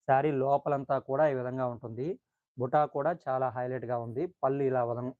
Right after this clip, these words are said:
ఈ విధంగా ఉంటుంది. శారీ అయితే ఈ విధంగా ఉంటుంది. ఇది బుగడ కడ్డీ శారీ అంటారు. చాలా అంటే చాలా హైలైట్‌గా ఉంటుంది. పైన కింద కూడా డిజైన్ బోర్డర్ వచ్చి మధ్యలో ఉన్నటువంటిది కడ్డీ బోర్డర్. కడ్డీ and డిజైన్ బోర్డర్ తోటి కంబైన్డ్‌గా ఉంటుంది.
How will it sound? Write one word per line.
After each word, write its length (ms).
ఈ 100
విధంగా 320
ఉంటుంది. 400
శారీ 280
అయితే 220
ఈ 60
విధంగా 280
ఉంటుంది. 380
ఇది 160
బుగడ 280
కడ్డీ 340
శారీ 320
అంటారు. 400
చాలా 300
అంటే 200
చాలా 260
హైలైట్‌గా 440
ఉంటుంది. 380
పైన 320
కింద 360
కూడా 260
డిజైన్ 420
బోర్డర్ 260
వచ్చి 260
మధ్యలో 480
ఉన్నటువంటిది 580
కడ్డీ 320
బోర్డర్. 420
కడ్డీ 320
and 160
డిజైన్ 340
బోర్డర్ 320
తోటి 260
కంబైన్డ్‌గా 600
ఉంటుంది. 420